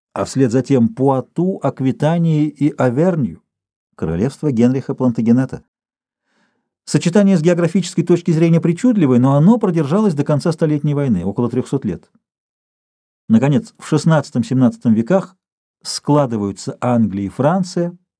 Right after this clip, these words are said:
знакомые нам. Причем Англия включила в себя земледельческий Кент, населенный англосаксами,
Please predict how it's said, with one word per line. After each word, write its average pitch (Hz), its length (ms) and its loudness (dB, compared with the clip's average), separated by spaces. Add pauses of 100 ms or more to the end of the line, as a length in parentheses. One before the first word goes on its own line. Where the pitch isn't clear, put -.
(240)
знакомые 127 640 0
нам. 95 320 -2 (800)
Причем 151 480 0
Англия 139 420 0
включила 123 440 0
в - 40 -12
себя 135 280 0
земледельческий 123 680 0
Кент, 165 540 -4 (420)
населенный 110 580 2
англосаксами, 139 920 -2